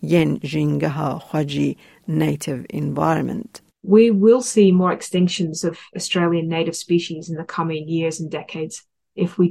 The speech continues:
Speaker 2: don't get on top of cat management. So we know that feral cats are a problem, but in fact, pet cats can also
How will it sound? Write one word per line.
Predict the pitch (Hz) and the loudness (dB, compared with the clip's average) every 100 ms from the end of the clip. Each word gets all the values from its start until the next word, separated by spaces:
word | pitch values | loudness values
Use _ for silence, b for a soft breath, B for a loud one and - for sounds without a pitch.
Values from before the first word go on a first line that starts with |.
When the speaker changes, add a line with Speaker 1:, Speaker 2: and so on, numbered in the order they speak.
| 175 | 2
Speaker 2:
don't | 170 175 185 | 0 0 -2
get | 170 | -6
on | 165 160 | -6 -8
top | - 165 151 - | -8 -6 -6 -8
of | 165 - - _ | -16 -16 -20 _
cat | - - - | -4 -4 -2
management. | 165 160 - 160 180 208 _ - | -6 -8 -10 -8 -8 -10 _ 2
So | 208 | 6
we | 202 214 208 | 8 8 8
know | 226 | 8
that | 233 160 - | 6 2 -2
feral | - 175 175 | 0 2 2
cats | - 180 170 - - | 0 -2 -2 -4 -8
are | 165 | -4
a | 170 - | -4 0
problem, | 214 208 190 151 180 202 B _ - | 2 4 2 -2 0 0 B _ -6
but | 180 | -2
in | 180 202 | -2 0
fact, | 180 - _ | 0 -2 _
pet | - 202 190 - - | -4 0 0 -2 -2
cats | 165 - - - - - | -2 -2 -6 -10 -12 -4
can | 185 - | -2 0
also | 156 180 190 | -2 -2 -4